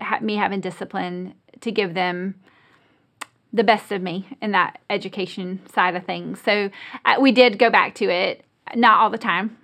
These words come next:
Speaker 2: because it was a weakness of mine. I'm like, "Oh, there's so many things." But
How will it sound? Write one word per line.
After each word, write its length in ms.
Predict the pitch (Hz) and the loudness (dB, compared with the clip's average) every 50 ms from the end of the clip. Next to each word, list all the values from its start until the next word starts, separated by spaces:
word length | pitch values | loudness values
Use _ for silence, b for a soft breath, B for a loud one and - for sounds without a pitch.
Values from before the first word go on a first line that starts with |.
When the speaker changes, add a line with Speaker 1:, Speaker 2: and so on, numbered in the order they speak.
| _ _ _ | _ _ _
Speaker 2:
because 340 | 240 208 208 226 190 185 180 208 | -10 -8 -6 -4 -6 -4 -2 -2
it 120 | 214 214 | 0 0
was 180 | 226 220 214 220 | 0 0 -2 -2
a 60 | 202 | -2
weakness 380 | 202 190 - 190 190 185 - | -2 -4 -4 -6 -10 -10 -8
of 80 | 226 202 | -6 -4
mine. 180 | 190 185 185 190 | -4 -4 -4 -4
I'm 60 | 190 | -4
like, 140 | 190 190 - | -4 -4 -2
"Oh, 220 | 453 494 427 403 370 | -2 0 0 0 -2
there's 180 | 370 349 - | -2 -4 -4
so 80 | - 381 | -4 -6
many 180 | 381 359 349 302 | -4 -4 -6 -6
things." 540 | - - - 247 240 247 247 233 226 233 - | -6 -4 -4 -4 -4 -4 -8 -8 -10 -10 -6
But 220 | - 202 196 - | -2 -2 -2 -2